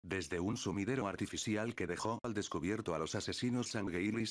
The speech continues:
que habían detonado los túneles bajo los generadores del campo de fuerza. El senescal profirió un alarido, abrasado por el ardiente haz de energía,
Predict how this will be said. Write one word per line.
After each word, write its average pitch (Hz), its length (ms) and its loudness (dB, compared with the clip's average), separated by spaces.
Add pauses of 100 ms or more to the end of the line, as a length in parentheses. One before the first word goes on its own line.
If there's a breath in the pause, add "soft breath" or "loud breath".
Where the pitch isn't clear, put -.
(160)
que 98 160 0
habían 85 320 2
detonado 95 500 0
los 92 220 -2
túneles 107 380 0
bajo 82 260 -2
los 87 180 0
generadores 87 600 0
del 82 160 -2
campo 117 360 -2
de 107 100 0
fuerza. - 500 -4 (240)
El 85 160 0
senescal 90 540 0
profirió 98 440 0
un 120 140 0
alarido, 92 480 0 (100)
abrasado 92 580 0
por 98 140 0
el 90 80 2
ardiente 95 500 0
haz 101 160 -2
de 101 160 2
energía, 98 520 0